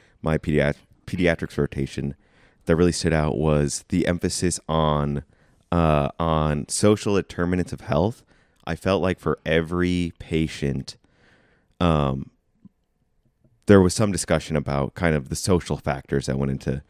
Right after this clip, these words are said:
this, this kid's, um, health situation or,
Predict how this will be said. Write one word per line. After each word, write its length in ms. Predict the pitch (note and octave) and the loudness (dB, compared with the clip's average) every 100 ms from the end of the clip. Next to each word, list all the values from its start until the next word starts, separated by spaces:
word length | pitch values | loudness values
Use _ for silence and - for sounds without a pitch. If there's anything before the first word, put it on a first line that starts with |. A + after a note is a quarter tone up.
| - - _ _ | -20 -20 _ _
this, 400 | D#2 D2 - - - | 2 2 0 -8 0
this 140 | E2 | 0
kid's, 600 | - F2+ D#2 C#2 - - | 2 2 2 2 -6 -6
um, 360 | D#2 C#2+ B1+ B1+ | -2 -2 -4 -10
health 240 | - G2+ F2+ | 0 2 2
situation 640 | E2+ - E2 D#2 E2+ D#2 | -2 2 2 2 0 0
or, 300 | C2+ C2 C#2 | 0 -2 -4